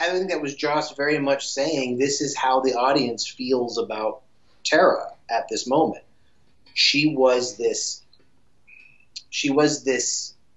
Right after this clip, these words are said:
thing on the show for, for a long time of just the new, she was labeled the new character. Then she was labeled the, the Wicca. Then she was labeled Willow's, you know, girlfriend. Then she was labeled the, almost the new Scooby.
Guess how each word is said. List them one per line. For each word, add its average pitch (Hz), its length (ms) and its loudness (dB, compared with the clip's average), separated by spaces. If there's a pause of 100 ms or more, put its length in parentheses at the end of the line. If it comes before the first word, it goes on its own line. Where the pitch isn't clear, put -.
(220)
thing 147 500 -2 (560)
on 135 260 2
the 120 60 -2
show 123 460 -2 (540)
for, 123 380 0
for 139 160 0
a 127 80 2
long 123 480 -4
time 110 360 -4 (100)
of 110 120 -10
just - 440 -4 (300)
the 135 100 2
new, 135 260 0
she 147 140 0
was 131 280 -4
labeled 147 480 4
the 135 100 2
new 139 200 0
character. 90 580 -8
Then 135 160 -2
she 135 180 0
was 127 200 2
labeled 123 640 4 (320)
the, 120 420 6
the 127 80 4
Wicca. 123 460 0 (120)
Then 120 120 0
she 135 160 4
was 127 180 4
labeled 123 560 6
Willow's, 120 800 4 (160)
you 139 80 0
know, 107 100 -2
girlfriend. 113 640 2
Then 120 160 0
she 127 200 0
was 117 220 0
labeled 117 380 6
the, 117 240 0
almost 147 520 6
the 127 80 2
new 117 200 0
Scooby. 110 480 -2